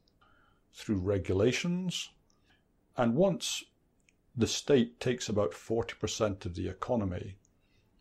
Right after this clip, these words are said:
it's incredibly powerful in the economy because, for example, if I'm a firm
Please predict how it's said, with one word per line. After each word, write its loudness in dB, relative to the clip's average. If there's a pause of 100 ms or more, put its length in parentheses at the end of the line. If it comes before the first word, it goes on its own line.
(720)
it's -2
incredibly 4
powerful 0
in -4
the -4
economy -2
because, -2
for 0
example, 2 (920)
if -6
I'm -2
a -2
firm 2